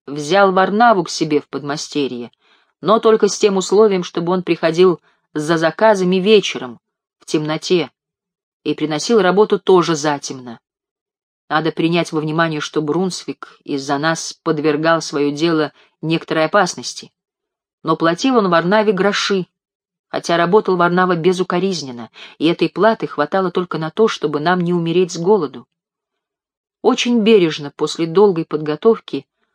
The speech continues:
мы объявили отцу, что денежная наша поддержка прекращается. Но он принял это очень спокойно. Умом он уже был не способен понять бесперспективность всех своих походов, но постоянные разочарования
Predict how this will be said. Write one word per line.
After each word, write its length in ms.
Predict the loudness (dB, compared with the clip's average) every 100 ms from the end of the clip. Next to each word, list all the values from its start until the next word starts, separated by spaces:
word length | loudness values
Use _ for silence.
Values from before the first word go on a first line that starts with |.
| _ _ _
мы 200 | 2 2
объявили 400 | 2 2 2 4
отцу, 400 | 4 0 -2 -2
что 240 | 0 0
денежная 540 | 2 2 2 2 -2 -4
наша 280 | -4 -6 -6
поддержка 560 | -6 0 0 0 -6
прекращается. 960 | -12 -10 -8 -4 -2 0 -4 -8 -18 -20 _ _ _ _ _ _ _ _ _
Но 160 | -2 0
он 100 | 0
принял 380 | 0 0 0 -2
это 180 | -4
очень 280 | -4 -4 -8
спокойно. 720 | -10 -10 -10 -10 -10 -10 -20 _ _ _ _ _ _ _ _ _ _ -6
Умом 440 | -2 2 2 2
он 120 | 2
уже 260 | 2 2 2
был 420 | 6 6 6 2
не 200 | -4 -4
способен 600 | -4 0 -2 4 2 2 -4
понять 380 | -6 -4 -6
бесперспективность 1300 | -4 -6 -4 -6 -6 -8 -8 -4 -4 -4 -10 -16 -20 _ _ _ _
всех 300 | -4 -2 -2
своих 300 | -4 -8 -6
походов, 640 | -8 -6 -6 -6 -10 _ _ _ _ _ _ _ _ -8
но 100 | -6
постоянные 680 | -4 -2 2 2 2 0 -2
разочарования 920 | -2 -4 -2 0 2 0 -2 -8